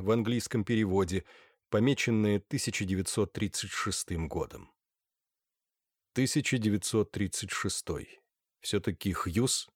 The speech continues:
Автору не запретишь подписываться, как он считает нужным. Холмс, Хьюз.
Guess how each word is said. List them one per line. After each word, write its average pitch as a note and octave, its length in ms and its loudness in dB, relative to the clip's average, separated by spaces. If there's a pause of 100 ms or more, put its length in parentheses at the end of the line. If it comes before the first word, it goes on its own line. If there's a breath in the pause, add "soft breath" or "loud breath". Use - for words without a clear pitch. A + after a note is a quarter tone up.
(720)
Автору E3 380 4
не C#3+ 100 6
запретишь A#2 500 0
подписываться, F#2 760 -2
как - 280 -6
он E2+ 80 -2
считает - 460 -4
нужным. D2+ 480 -4 (960)
Холмс, G2 640 0 (160)
Хьюз. E2 600 -4